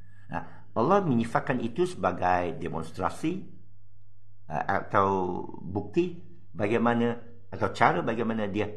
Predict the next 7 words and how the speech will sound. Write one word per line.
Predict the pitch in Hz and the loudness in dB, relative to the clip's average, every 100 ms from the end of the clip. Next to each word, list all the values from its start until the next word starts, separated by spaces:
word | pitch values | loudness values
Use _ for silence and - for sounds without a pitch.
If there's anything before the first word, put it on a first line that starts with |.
| - | -4
hidupkan | 110 131 135 117 151 - 127 123 | 2 4 4 2 0 2 0 2
kembali, | 113 113 107 | 2 2 2
bermakna | 98 - 131 147 139 | 0 0 0 -2 -2
dia | 120 | -2
mesti | 117 120 - | -2 -4 -2
keadaan | 117 113 117 117 | -2 0 0 0
mati | 123 - - | -2 -4 -8